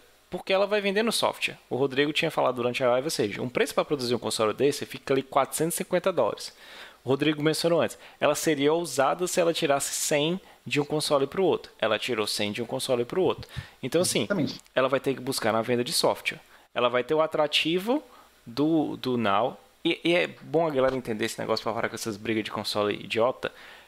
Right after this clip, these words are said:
Speaker 1: É que, assim, você não compara a Microsoft com a Sony, cara. Se a Microsoft quiser falar hoje, "Eu não quero mais fazer Xbox", acabou. Ela vai tá em, ela tá dentro de toda e qualquer empresa por causa do sistema operacional dela, de computador, de tablet. Então, assim,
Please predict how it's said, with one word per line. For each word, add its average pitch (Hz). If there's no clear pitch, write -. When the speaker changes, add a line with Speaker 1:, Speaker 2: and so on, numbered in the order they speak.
Speaker 1:
É 117
que, 156
assim, 135
você 131
não 143
compara 139
a 135
Microsoft 123
com 135
a 131
Sony, 110
cara. -
Se -
a -
Microsoft 185
quiser 127
falar 123
hoje, 113
"Eu 160
não 233
quero 180
mais 120
fazer 110
Xbox", 143
acabou. 233
Ela -
vai 208
tá 208
em, 214
ela 196
tá 220
dentro 214
de 196
toda 220
e -
qualquer 208
empresa 208
por 220
causa 202
do 196
sistema 190
operacional 170
dela, 143
de 131
computador, 143
de 139
tablet. 123
Então, -
assim, 165